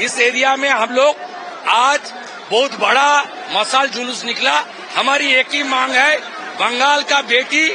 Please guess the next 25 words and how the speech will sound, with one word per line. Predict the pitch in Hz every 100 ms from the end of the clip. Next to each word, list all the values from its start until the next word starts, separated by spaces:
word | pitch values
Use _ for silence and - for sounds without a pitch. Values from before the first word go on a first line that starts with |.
| - - - - 320
कोई | 294 339 330
बेटी | 294 285 277 233 156 - - - -
ममता | 247 262 285
बनर्जी | 285 277 277 277 277
का | 277 285 285 - - - -
चीफ | 247 285 233
मिनिस्टरशिप | 285 269 - 277 247 254 233
में | 254 311 330 - -
सुरक्षित | - 247 294 - 277 262
नहीं | 247 285 277
है। | 208 143 - - - - - - - - - - - - - - -
बेटी | 262 285 302
को | 302 320
सुरक्षित, | 302 262 285 277 - 294
सुरक्षा | - 240 277 - 277
देने | 254 254 262
का | 254 254 247
काम | 262 311 294 - -
पुलिस | 226 294 311 -
का | 302 294
है। | 285 302 - - - -
पुलिस | 226 269 302 -
पूरा | 269 277 269
फेल | - 214 302 311
है, | 311 330